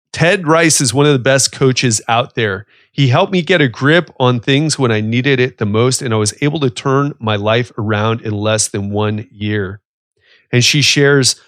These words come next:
"On July fourth, two thousand sixteen, my brother killed himself. While trying to deal with my grief, I heard Ted Rice being interviewed on a podcast where he shared his story. Soon, I started listening to Ted's Legendary Life podcast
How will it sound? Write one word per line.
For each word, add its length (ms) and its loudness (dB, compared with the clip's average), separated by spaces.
"On 200 2
July 360 0
fourth, 440 0
two 180 -6
thousand 380 0
sixteen, 540 0
my 160 0
brother 400 -2
killed 320 -2
himself. 600 -4
While 180 4
trying 440 0
to 120 -4
deal 420 0
with 240 2
my 200 0
grief, 600 -4
I 140 -2
heard 340 -4
Ted 280 -2
Rice 400 2
being 240 0
interviewed 580 -2
on 140 -2
a 60 -4
podcast 720 -2
where 160 2
he 200 -4
shared 540 0
his 220 0
story. 500 -6
Soon, 500 2
I 60 -2
started 340 -2
listening 440 -2
to 100 -6
Ted's 400 -2
Legendary 540 0
Life 340 -2
podcast 640 -4